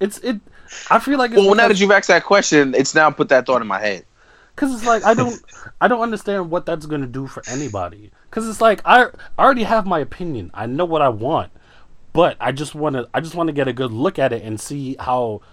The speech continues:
Speaker 1: some other people feel about it before anything. Sometimes th-, I watch reviews for shit I'm not even gonna get just because I want to understand it.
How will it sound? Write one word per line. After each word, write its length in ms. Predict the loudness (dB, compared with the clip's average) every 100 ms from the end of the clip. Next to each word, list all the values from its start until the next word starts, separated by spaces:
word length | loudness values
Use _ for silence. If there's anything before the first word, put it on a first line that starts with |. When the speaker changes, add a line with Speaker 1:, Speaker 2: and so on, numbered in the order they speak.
| _
Speaker 1:
some 180 | -10 -4
other 200 | -2 -2
people 300 | -6 -12 -12
feel 260 | -8 -6 -2
about 260 | 2 2
it 140 | 0 -8
before 260 | -10 -10
anything. 560 | -6 -8 -8 -10 -12 -16 -20 -20 _
Sometimes 560 | -2 0 2 2 0
th-, 140 | -10 -18 -2
I 120 | 0
watch 240 | 2 -2
reviews 280 | -4 -8 -12
for 80 | -12
shit 220 | -8 -8 -8
I'm 160 | -8 -4
not 160 | -4
even 140 | -4 -8
gonna 220 | -8 -8
get 340 | -4 -4 -4 -8 -20 -12
just 180 | -10
because 260 | -8 -8 -6
I 120 | 0
want 360 | 0 0 -6 -6
to 80 | -10
understand 580 | -10 -10 -10 -10 -10 -12
it. 140 | -14